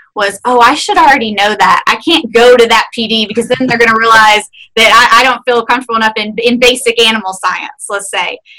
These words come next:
And I think we have to get past that feeling like we should already know everything early on in our careers. Ag ed is so expansive. There's so many different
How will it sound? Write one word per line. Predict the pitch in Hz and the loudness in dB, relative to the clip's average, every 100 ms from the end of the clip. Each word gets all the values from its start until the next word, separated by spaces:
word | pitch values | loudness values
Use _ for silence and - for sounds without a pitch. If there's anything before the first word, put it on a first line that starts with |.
| - | -10
And | 262 | -8
I | |
think | 294 508 | -6 -4
we | 554 | -2
have | 392 | -2
to | 359 | -4
get | 240 - | -8 -8
past | - 233 262 269 | -6 -2 -2 -2
that | 233 - - | -2 -2 -4
feeling | 240 233 | -4 -4
like | 220 214 | -4 -4
we | 233 | -8
should | 226 226 202 | -8 -2 2
already | 208 226 208 202 196 | 4 4 0 -6 -6
know | 185 202 254 | -2 0 2
everything | 262 262 311 320 302 311 349 359 220 | 2 0 -4 -4 -2 -2 -4 -4 0
early | 233 240 | 2 2
on | 240 | 2
in | 233 | 0
our | 226 226 - | -2 -4 -4
careers. | 202 214 320 - _ _ _ _ | -4 -4 -6 -10 _ _ _ _
Ag | 320 571 381 | -4 -2 0
ed | 330 | -2
is | 302 214 | -2 -4
so | 262 | -4
expansive. | 240 196 - 202 190 180 214 | -6 -6 -6 -4 -4 -8 -8
There's | 339 403 - | -6 -6 -4
so | 330 320 | -2 2
many | 277 208 | 2 0
different | 202 220 202 | -6 -6 -8